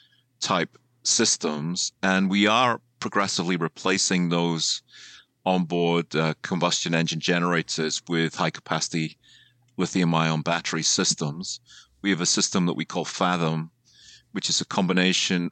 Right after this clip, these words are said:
of, um, uh, lithium ion batteries that we produce in our, uh, uh, brand Mastervolt with a power management system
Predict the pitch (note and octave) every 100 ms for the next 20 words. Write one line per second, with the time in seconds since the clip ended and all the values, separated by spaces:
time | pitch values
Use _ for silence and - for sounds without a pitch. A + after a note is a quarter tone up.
0 | - E2 E2 E2 D#2 - - - E2+ D#2+
1 | D#2+ D#2+ E2+ _ - - - _ _ _
2 | _ _ _ _ _ _ - F2 E2 D2+
3 | - - - G2+ - G2 F#2 F#2+ F#2 F2+
4 | - F#2+ - - F2+ - D#2+ - E2+ F2+
5 | - - - _ _ F2+ E2+ - E2+ E2+
6 | E2 D#2+ D#2 D2+ - _ _ E2 D#2 -
7 | F2 E2+ E2+ D#2 - - E2+ F#2 G2+ -
8 | E2 E2 D#2+ D#2+ - - - - - _
9 | F#2+ E2+ E2+ E2 - - G2+ F2+ F#2 F#2+
10 | - F#2 - F2+ - E2